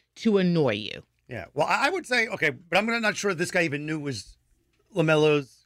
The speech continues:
Speaker 2: car.
Speaker 1: You know he did.
Speaker 2: Well,
Speaker 1: Because
Speaker 2: 'cause the guy who put the, pulled his pants down isn't the one who sent it.
Speaker 1: He posted it to Snapchat, right.
Speaker 2: Right.
Speaker 1: But it was called to LaMelo's attention via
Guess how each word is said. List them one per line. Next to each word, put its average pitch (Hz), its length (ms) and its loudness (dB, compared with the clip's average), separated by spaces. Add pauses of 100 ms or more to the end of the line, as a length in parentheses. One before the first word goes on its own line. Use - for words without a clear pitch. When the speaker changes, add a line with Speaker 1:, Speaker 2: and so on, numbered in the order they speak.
Speaker 2:
car. 190 360 -4 (920)
Speaker 1:
You 220 160 6
know 127 260 0
he 123 160 -10
did. 60 400 -16 (680)
Speaker 2:
Well, 311 100 6
Speaker 1:
Because 285 240 2
Speaker 2:
'cause 240 180 0 (160)
the 190 80 -6
guy 226 120 6
who 233 60 2
put 156 120 -4
the, 160 60 -6
pulled 196 180 2
his 170 100 -2
pants 208 280 0
down 160 200 -2
isn't 165 240 0
the 165 60 -6
one 156 220 2
who 143 380 -2 (840)
sent 185 300 -2
it. - 120 -12 (460)
Speaker 1:
He 262 160 4
posted 226 400 2
it 185 120 -2
to 175 100 -4
Snapchat, - 500 -2 (120)
right. 127 280 -2
Speaker 2:
Right. 135 200 -4
Speaker 1:
But 180 240 2 (520)
it 220 140 4
was 185 160 0
called 196 600 2
to 180 520 2 (180)
LaMelo's 175 580 2
attention 156 720 0
via 151 600 2